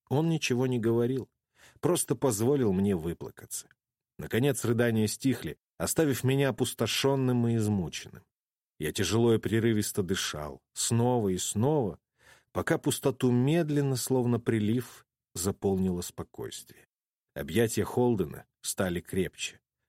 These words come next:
Он сделал вдох, затем выдохнул. "Я люблю тебя".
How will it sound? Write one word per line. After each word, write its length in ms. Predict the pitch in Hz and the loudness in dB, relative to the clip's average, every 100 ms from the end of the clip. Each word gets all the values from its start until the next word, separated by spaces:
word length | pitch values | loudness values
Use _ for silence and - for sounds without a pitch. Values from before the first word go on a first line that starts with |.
| _ | _
Он 160 | 80 82 | -10 -6
сделал 380 | 95 131 117 101 | 0 2 4 0
вдох, 640 | 78 69 113 143 - - _ _ _ _ - | -4 -2 -2 -2 -6 -20 _ _ _ _ -10
затем 420 | - 98 127 113 | -6 -2 0 0
выдохнул. 560 | 87 80 - - 69 - _ _ _ _ _ _ | -2 -4 -8 -12 -16 -16 _ _ _ _ _ _
"Я 220 | - 107 | -8 -2
люблю 320 | 135 131 80 67 | 0 -2 -4 -12
тебя". 320 | - - | -16 -18